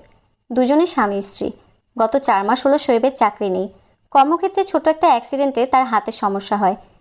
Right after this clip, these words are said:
সেই সমস্যায় তার হাতে কাজ করার মতো বল ছিল না বিধায় অফিস থেকে তাকে ছাড়িয়ে দেওয়া হয় তিন মাসের বেতন সহ। তা দিয়ে এতদিন চললেও এক মাস হলো সংসারটা তার স্ত্রী মনীষা দেখছে।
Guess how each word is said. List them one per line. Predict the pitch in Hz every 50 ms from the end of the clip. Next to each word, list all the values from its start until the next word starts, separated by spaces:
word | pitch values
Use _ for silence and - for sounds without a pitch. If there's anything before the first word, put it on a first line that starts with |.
| _ _
সেই | - - - 254 254
সমস্যায় | 254 - 233 233 240 247 - 302 302
তার | 302 254 233 240
হাতে | 220 214 202 - 240 240
কাজ | - 214 202 - -
করার | - 233 233 233 233
মতো | 247 247 302
বল | 247 214 208 190 190
ছিল | - - 247 226 233
না | 247 262 262
বিধায় | 262 269 240 226 208 214 277 - - _ _ _ - -
অফিস | 226 233 - 277 -
থেকে | - 302 320 311
তাকে | 311 302 302 349 330
ছাড়িয়ে | - - 240 220 214 214 214
দেওয়া | 220 220 233 240
হয় | 240 294 330
তিন | 311 - 247 226
মাসের | 226 226 - - 302 254
বেতন | 220 196 196 196 190 196
সহ। | - - 202 196 190 196 - - - _ _ _ _ _ _ _ _ -
তা | 294 302 302
দিয়ে | 302 349 370
এতদিন | 339 285 285 302 285 339 339 339
চললেও | - 359 349 320 277 247 294 294 -
এক | 240 240 240 -
মাস | 254 269 269 -
হলো | 294 302
সংসারটা | 294 - 262 240 240 - 262 254 - 277
তার | 277 - 330 320 285
স্ত্রী | - - - 294 311
মনীষা | 302 262 233 233 226 226 - 202
দেখছে। | 180 185 185 - - - - 190 214